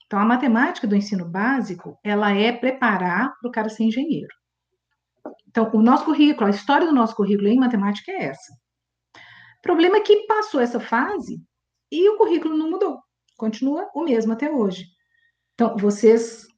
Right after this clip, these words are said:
essa turma aí é da turma da segunda série. Vocês estão vendo a matemática, o peso que é a matemática do ensino médio. É, gente, é insano.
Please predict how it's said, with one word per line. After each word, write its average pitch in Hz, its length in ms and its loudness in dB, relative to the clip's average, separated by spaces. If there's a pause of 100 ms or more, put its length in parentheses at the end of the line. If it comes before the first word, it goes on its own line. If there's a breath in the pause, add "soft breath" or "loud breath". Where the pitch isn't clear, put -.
essa 196 240 -6
turma 202 260 4
aí 196 120 2
é 214 80 2
da 220 200 0
turma 220 220 2
da 208 200 0
segunda 202 360 0
série. 175 520 -4 (440)
Vocês 196 200 -6
estão 339 260 -2
vendo 330 260 4
a 208 40 6
matemática, 180 600 -2
o 170 120 -10
peso 269 340 2
que 262 100 -4
é - 20 2
a 226 60 2
matemática 208 640 0
do 180 100 -6
ensino 180 340 -6
médio. - 400 -12 (640)
É, 311 320 0
gente, 254 500 0
é 277 300 0 (140)
insano. 233 760 2